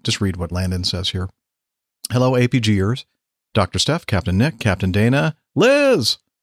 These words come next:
Miami Rick, and, uh, well, on to my feedback.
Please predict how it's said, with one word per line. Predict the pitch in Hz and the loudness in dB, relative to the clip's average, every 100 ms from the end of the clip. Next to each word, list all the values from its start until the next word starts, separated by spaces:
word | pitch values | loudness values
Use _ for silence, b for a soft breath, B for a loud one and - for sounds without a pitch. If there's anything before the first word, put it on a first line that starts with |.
| _ - | _ 0
Miami | 104 117 143 | 2 2 2
Rick, | 120 139 - - _ _ - | 2 0 -2 -14 _ _ -2
and, | 104 98 95 92 - _ - | 0 2 2 0 -4 _ -6
uh, | 95 92 90 87 - _ _ _ _ _ _ - | 0 0 0 -2 -4 _ _ _ _ _ _ -2
well, | 101 90 117 | -2 0 0
on | 117 | 2
to | |
my | 107 101 | 2 2
feedback. | 98 85 73 - | -2 -2 -8 -10